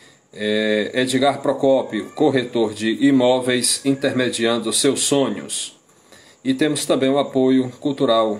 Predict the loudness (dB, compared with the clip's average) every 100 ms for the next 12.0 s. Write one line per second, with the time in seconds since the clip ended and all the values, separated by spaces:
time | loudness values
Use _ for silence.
0 | -10 -12 -6 -4 -2 0 0 0 0 2
1 | 2 0 -4 0 -2 0 -2 0 -2 -2
2 | -6 0 0 0 -2 0 0 -2 -6 -2
3 | 0 0 -2 -2 -4 -4 -2 0 0 -2
4 | -6 -6 -8 -2 0 2 0 -2 -4 -6
5 | -10 -20 -20 -20 -20 -20 _ -8 -4 -2
6 | 0 0 0 -4 -4 -6 0 0 2 0
7 | 0 -2 -2 0 2 2 0 -4 -12 -20
8 | _ -18 -12 -6 -6 -6 -6 -8 -2 0
9 | 0 -2 -16 -20 _ _ _ _ _ _
10 | _ _ _ -10 -6 -4 -2 -2 -2 -4
11 | -6 -10 -14 -4 0 0 0 0 0